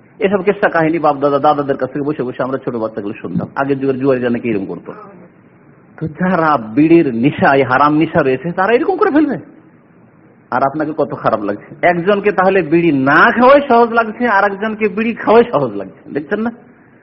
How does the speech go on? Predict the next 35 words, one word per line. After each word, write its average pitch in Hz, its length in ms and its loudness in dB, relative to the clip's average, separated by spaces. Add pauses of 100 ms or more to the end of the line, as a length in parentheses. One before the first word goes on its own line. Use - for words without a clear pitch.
(180)
নবী 117 320 -6
করিম 113 300 -4
সাল্লাল্লাহু 110 500 0
আলাইহি 165 160 -6
ওয়াসাল্লামের 147 140 -6
কথা 127 280 -6
সত্য। 117 220 -10
"এই 202 220 2
মালু, 220 340 2
তুমি 208 240 -6
আ-, 151 220 2
আমল 143 300 -2
করো। 95 260 -6 (540)
কুল্লুন 190 440 2
মুয়াসসার, 165 600 0 (340)
সবার 151 380 0
জন্য 175 220 -2
আ-, - 200 0 (120)
আসান 165 380 2
করে 208 200 2
দেওয়া 170 180 2
হবে, 156 120 -6
সহজ 151 280 -6
করে 135 160 -2
দেওয়া 117 200 0
হবে। 101 200 -4
কি? 143 380 0
লেমা 143 360 0
খলিকা 147 380 -4
লাহু, 107 280 -2
যার 143 260 0
জন্য 165 200 -4
সে 180 160 -8
সৃষ্ট 143 360 -10
হয়েছে, 117 380 -4